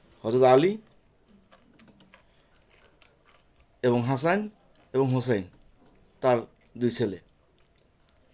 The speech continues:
তো খাটলিতে তো আরও একজন লাগে,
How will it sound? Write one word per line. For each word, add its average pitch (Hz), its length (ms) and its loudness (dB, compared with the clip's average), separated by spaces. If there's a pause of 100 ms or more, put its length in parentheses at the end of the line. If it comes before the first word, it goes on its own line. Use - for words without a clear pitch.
(2750)
তো 120 240 2 (120)
খাটলিতে 170 340 2
তো 175 120 4
আরও 147 180 8
একজন 139 200 2
লাগে, 101 240 -4